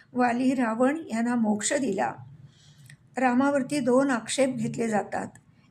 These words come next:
एक सीतेचा त्याग आणि दुसरा शंभुकाचा वध. या दोन्ही गोष्टी त्यांनी राजा म्हणून केल्या आहेत. अयोध्येत केवळ धोबीच नाही, तर नगरामध्ये ठिकठिकाणी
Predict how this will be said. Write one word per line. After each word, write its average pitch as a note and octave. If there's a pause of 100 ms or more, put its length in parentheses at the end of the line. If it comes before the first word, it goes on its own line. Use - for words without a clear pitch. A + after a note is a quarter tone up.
एक C4
सीतेचा B3+
त्याग B3 (520)
आणि C4+
दुसरा C4
शंभुकाचा B3
वध. G3+ (560)
या C#4
दोन्ही A#3+
गोष्टी C4+
त्यांनी B3
राजा A3
म्हणून C#4+
केल्या G#3+
आहेत. G3+ (680)
अयोध्येत B3+ (100)
केवळ C4
धोबीच A#3
नाही, A#3+ (280)
तर B3+
नगरामध्ये B3
ठिकठिकाणी A#3+